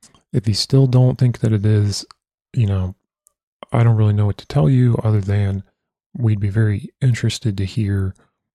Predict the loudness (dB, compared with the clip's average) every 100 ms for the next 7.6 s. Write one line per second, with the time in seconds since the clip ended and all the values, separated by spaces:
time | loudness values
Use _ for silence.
0 | _ -4 0 2 2 2 4 4 2 0
1 | -2 0 0 0 0 2 2 0 -2 -2
2 | -4 -6 -6 -2 -2 0 -2 -2 -2 -4
3 | -2 -4 0 0 0 -2 -2 -4 _ _
4 | _ _ _ -4 0 0 0 0 0 0
5 | -2 -4 -4 -4 -10 _ _ -4 -4 -2
6 | -2 -2 -2 -2 -2 -2 -2 -4 -4 -6
7 | -6 -4 -2 -2 -6 -12